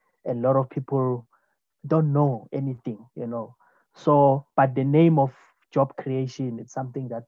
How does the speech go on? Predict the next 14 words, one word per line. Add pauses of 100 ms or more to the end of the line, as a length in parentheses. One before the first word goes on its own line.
(140)
goes (480)
first,
you
know,
that
people
are
being
promised
jobs
out
of (220)
such
development,